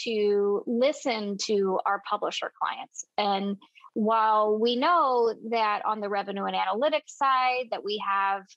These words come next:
um, products that support use cases, we also knew that on the media quality side that we needed to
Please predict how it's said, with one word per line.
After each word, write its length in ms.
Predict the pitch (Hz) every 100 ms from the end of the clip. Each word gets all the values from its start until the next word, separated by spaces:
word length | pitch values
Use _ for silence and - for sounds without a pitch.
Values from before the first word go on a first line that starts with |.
| -
um, 220 | 208 202 190
products 520 | 208 202 202 - -
that 380 | 208 190 190 185 -
support 400 | - 214 - 214
use 240 | 196 202 -
cases, 640 | 196 185 208 208 202 - -
we 480 | 233 262 262 254 -
also 380 | 254 311 294 240
knew 240 | 214 208
that 140 | 202
on 120 | 190 190
the 80 |
media 360 | 190 196 196 190
quality 540 | - 320 381 370 240 214
side 460 | - 185 185 190
that 140 | 185 -
we 180 | 233 226
needed 400 | 220 208 202 - -
to 520 | 208 196 196 190